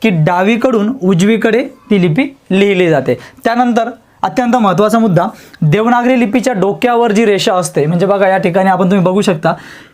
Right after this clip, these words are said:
की जी रेषा दिलेली आहे या रेषाला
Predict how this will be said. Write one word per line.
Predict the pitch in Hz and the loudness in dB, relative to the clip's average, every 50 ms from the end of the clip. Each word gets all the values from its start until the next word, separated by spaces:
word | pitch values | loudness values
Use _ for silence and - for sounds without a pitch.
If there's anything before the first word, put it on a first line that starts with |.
| _ - | _ -2
की | 208 | 0
जी | 202 214 254 233 | 0 2 2 2
रेषा | 208 220 220 220 233 247 | 2 0 0 0 -2 0
दिलेली | 208 240 233 220 226 208 190 160 127 | 0 2 2 2 2 2 0 0 -2
आहे | 127 - - _ _ _ _ _ - _ _ _ - 196 | -4 -6 -14 _ _ _ _ _ -20 _ _ _ -2 0
या | 220 233 | 0 2
रेषाला | 208 208 208 208 - 254 247 208 185 208 | 0 0 0 0 0 0 0 0 0 -2